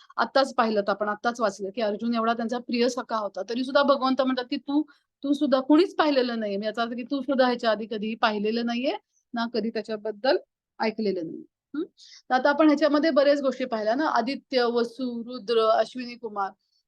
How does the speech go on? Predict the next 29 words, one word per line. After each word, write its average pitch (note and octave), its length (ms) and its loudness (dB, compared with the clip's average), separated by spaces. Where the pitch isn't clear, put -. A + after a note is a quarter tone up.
तर C#4+ 80 6
आपण D#4 440 6
मागच्या, D4+ 480 2
अ, A#3+ 320 4
विभूती C#4 460 -2
योगामध्ये C#4 440 0
सुद्धा C4+ 200 -6
पाहिलं A3 300 -6
की B3 180 -10
हे C4+ 100 -2
सर्व D#4+ 280 2
विभूती D#4 460 4
आहेत, G#3 200 0
है B3+ 60 -4
ना? D#4 60 -2
हे C#4+ 80 -2
स्पेशल, E4+ 600 2
अ, B3 120 -2
गोष्टी B3+ 320 0
आहेत G#3+ 180 0
आणि A#3 120 -4
भगवंत B3 360 -2
सांगतात A#3+ 380 0
ना C4+ 60 -6
की C#4+ 140 -4
हे D4+ 140 0
मीच D4 280 2
आहे. F#3+ 140 -8
हं? - 300 -12